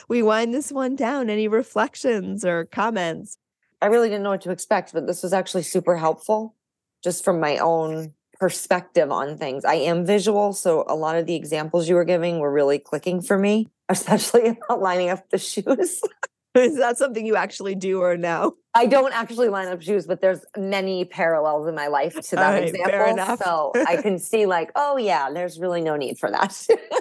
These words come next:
Speaker 1: And again, don't judge it. If it brings you comfort, it's not stressing anyone out, you're allowed to do it. You just have to know when you've hit that point where that behavior has become more stressful than it's worth.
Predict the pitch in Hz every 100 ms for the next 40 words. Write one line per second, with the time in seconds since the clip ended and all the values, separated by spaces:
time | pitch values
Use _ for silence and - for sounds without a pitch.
0 | - 392 359 294 254 196 226 262 240 190
1 | 214 269 254 285 320 202 - 76 - _
2 | - 185 180 196 190 196 208 254 262 247
3 | 285 226 196 170 185 196 - 202 202 180
4 | 180 185 180 175 175 170 156 160 160 156
5 | 160 175 226 220 - 175 165 156 - 175
6 | 165 - 175 165 160 156 147 156 147 156
7 | - - 185 175 - - _ 180 175 160
8 | 151 - _ _ _ 180 175 175 170 170
9 | 160 151 165 170 165 160 - - 147 -
10 | 143 135 131 - - 113